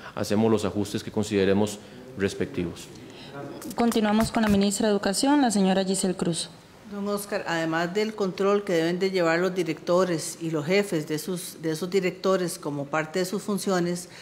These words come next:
Speaker 3: a nivel del mep central tenemos dos sistemas, el sistema, el teams, que es la plataforma donde están los docentes por el número de cédula,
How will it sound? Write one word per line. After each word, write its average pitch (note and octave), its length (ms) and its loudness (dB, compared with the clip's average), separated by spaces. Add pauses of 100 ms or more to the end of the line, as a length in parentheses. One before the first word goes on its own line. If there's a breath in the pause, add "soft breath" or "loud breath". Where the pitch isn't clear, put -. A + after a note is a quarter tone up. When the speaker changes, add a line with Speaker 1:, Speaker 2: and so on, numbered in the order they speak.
(220 loud breath)
Speaker 3:
a F3 80 -2
nivel F3 420 4
del G3+ 260 4
mep F#3+ 260 4
central G3 580 2
tenemos E3 380 2
dos F3+ 120 0
sistemas, F3+ 640 0
el D3 120 -8
sistema, E3+ 540 0
el D3+ 220 -2
teams, B3+ 460 4
que - 100 -4
es D3+ 60 2
la D#3+ 100 2
plataforma A3 640 0
donde F3 220 2
están D3+ 260 -2
los F3 120 0
docentes G#3 460 0
por F#3 160 -2
el D#3 80 0
número D#3+ 300 0
de G3 100 4
cédula, B3 460 4